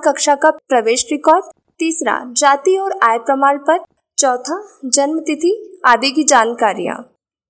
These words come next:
अगर मुझे कोई और जानकारी चाहिए तो उसके लिए भी कोई और वेबसाइट है? हाँ है,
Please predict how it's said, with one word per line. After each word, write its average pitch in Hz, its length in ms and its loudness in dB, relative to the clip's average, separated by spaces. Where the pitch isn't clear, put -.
अगर 320 220 -2
मुझे 359 220 -2
कोई 392 180 -2
और 262 200 4
जानकारी 277 560 0
चाहिए 269 420 -2
तो 330 140 -2
उसके 320 240 -4
लिए 311 120 -4
भी 330 100 -2
कोई 330 200 -6
और 269 200 2
वेबसाइट 277 520 -2
है? 277 180 -4
हाँ 190 280 0
है, 208 280 -6